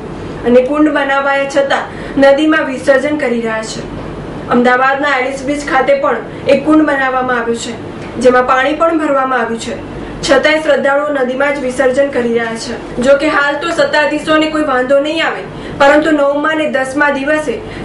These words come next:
શહેરભરમાંથી વિસર્જન માટે લોકો આવશે, ત્યારે ઘર્ષણ ઊભું થવાનો ડર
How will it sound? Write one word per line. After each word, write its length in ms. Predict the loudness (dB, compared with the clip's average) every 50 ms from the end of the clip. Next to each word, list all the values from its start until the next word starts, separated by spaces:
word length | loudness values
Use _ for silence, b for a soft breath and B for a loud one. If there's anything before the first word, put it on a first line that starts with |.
| -2 2
શહેરભરમાંથી 840 | 4 6 6 6 4 4 2 2 2 2 2 0 0 0 0 -2 -2
વિસર્જન 600 | 0 -2 -4 0 2 2 2 4 2 0 0 0
માટે 240 | 0 0 0 0 0
લોકો 320 | 2 0 -2 -2 0 0
આવશે, 420 | 0 2 0 0 -2 2 2 2
ત્યારે 280 | 4 4 2 2 0 -2 -4 -6 B B B B
ઘર્ષણ 440 | 6 6 6 6 4 2 2 4 4
ઊભું 280 | 0 0 -2 -4 -4
થવાનો 400 | -4 -4 0 0 0 2 2 0
ડર 200 | 0 0 -2 -2